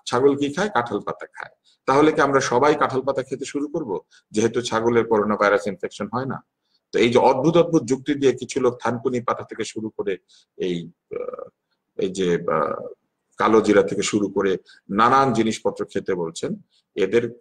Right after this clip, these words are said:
আহ, এইসব পরামর্শ না শুনে যেটা আপনাকে করতে হবে, এই যে দেখেন হ্যান্ড স্যানিটাইজার আছে, এটা হাতের মধ্যে নেবেন এইভাবে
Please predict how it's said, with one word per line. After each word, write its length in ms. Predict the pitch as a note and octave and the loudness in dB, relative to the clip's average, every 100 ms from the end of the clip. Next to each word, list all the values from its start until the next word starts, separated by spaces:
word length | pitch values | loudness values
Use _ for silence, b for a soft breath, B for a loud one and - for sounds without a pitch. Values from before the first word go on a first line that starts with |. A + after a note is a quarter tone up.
| - | -6
আহ, 120 | - | -4
এইসব 440 | D#2+ F#2 - B2 B2 | 0 -2 0 -2 2
পরামর্শ 420 | A#2+ A#2+ A#2 - | 4 4 2 0
না 200 | G2+ G#2+ | 0 0
শুনে 280 | - C#3+ D#3 | 0 0 0
যেটা 240 | G#2+ G#2+ | 2 0
আপনাকে 280 | G#2 G2+ G2 | 0 -2 -2
করতে 320 | - C#3 D3 | 0 0 0
হবে, 320 | A#2 G#2 B2+ - b b | 0 2 0 -2 b b
এই 120 | G2 G#2 | 0 2
যে 80 | |
দেখেন 300 | G2+ G2 C#3 | 4 2 0
হ্যান্ড 240 | A2 G2+ G2+ | 0 -2 -2
স্যানিটাইজার 560 | A2 G#2 G2+ G2+ G2+ | -2 -2 0 0 2
আছে, 300 | G2 - D3+ F3 _ _ - | 0 -2 -6 -6 _ _ -10
এটা 180 | - F#2 | -6 -4
হাতের 300 | F#2 F2+ G#2 | -4 -2 0
মধ্যে 260 | G2+ G#2+ | -2 -2
নেবেন 300 | G#2 G2 G#2+ | -2 0 0
এইভাবে 400 | A2 G2 G2+ B2+ | 0 0 0 -2